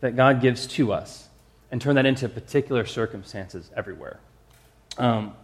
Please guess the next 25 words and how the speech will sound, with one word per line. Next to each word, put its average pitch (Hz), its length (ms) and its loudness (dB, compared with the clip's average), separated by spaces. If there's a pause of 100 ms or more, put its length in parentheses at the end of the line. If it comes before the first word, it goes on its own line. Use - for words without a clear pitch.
(640)
we 143 100 2
can't 160 220 -2
have 135 260 2
joy 113 220 -2
unless 110 300 -6
we 117 80 -4
recognize 104 600 -8
that 104 120 -12
we 101 120 -10
are 95 180 -10
infinitely 107 640 -12
loved 107 500 -4
by 98 140 -8
an 95 200 -10
infinitely 110 720 -10 (120)
beautiful 110 540 -4
and 95 140 -12
loving 87 280 -8
God, 82 340 -16 (680)
and 113 140 -2
that 101 220 -4 (280)
his 120 540 0 (360)
focus - 560 0 (380)
is 120 140 -4
on 110 180 0